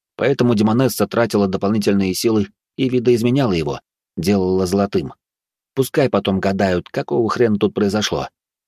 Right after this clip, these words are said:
Я буду только рад этому. Я же начал свой танец смерти. Тени были моими союзниками, а их становилось только больше, когда я использовал свои способности.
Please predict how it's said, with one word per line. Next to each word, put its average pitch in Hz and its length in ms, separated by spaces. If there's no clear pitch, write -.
Я - 180
буду 117 200
только 107 260
рад 113 200
этому. - 340
Я 143 200
же 143 140
начал 139 320
свой 120 240
танец 104 320
смерти. - 480
Тени 120 260
были 117 220
моими 107 300
союзниками, 104 720
а - 100
их 143 140
становилось 120 460
только 107 260
больше, 110 360
когда 78 300
я 82 220
использовал 92 480
свои 82 260
способности. - 720